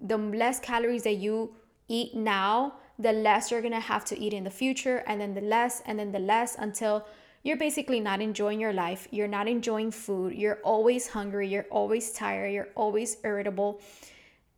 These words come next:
It's not sustainable. <laughs> I'm always gonna be saying that. It's not sustainable. So then for these men, after the experiment was done and they were able to eat back, you know, their normal calories that they were eating before the experiment,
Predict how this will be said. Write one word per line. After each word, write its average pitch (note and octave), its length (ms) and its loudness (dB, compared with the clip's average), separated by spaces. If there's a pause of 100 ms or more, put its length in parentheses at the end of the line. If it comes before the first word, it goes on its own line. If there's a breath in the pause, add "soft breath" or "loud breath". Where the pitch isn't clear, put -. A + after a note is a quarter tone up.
(160)
It's G3+ 140 -2
not G3 120 -4
sustainable. G#3 680 0 (500)
<laughs> - 480 -10
I'm G#3+ 140 6
always F#3+ 180 -4
gonna G3 140 -2
be F#3 100 -6
saying - 220 -6
that. F#3+ 180 0
It's - 240 -6
not A#3+ 280 2
sustainable. - 760 -6 (640)
So A3 200 4
then A#3 300 4 (760 loud breath)
for B3 220 4
these B3+ 240 0
men, A#3 440 2
after A#3 380 4
the A#3 140 0
experiment A3+ 760 2
was G#3 300 4
done G#3+ 480 2 (120)
and A3 260 6
they G#3 100 6
were G#3+ 220 4
able G#3+ 260 4
to A3 260 -4
eat G3+ 240 -2
back, G3 460 2 (440)
you A#3 140 4
know, G3 180 4
their G3+ 180 4
normal G3+ 300 2
calories F#3+ 520 -2
that F#3+ 180 0
they F#3+ 80 0
were F#3+ 160 0
eating F#3+ 260 -2
before F#3+ 360 0
the G#3+ 120 2
experiment, C4 640 2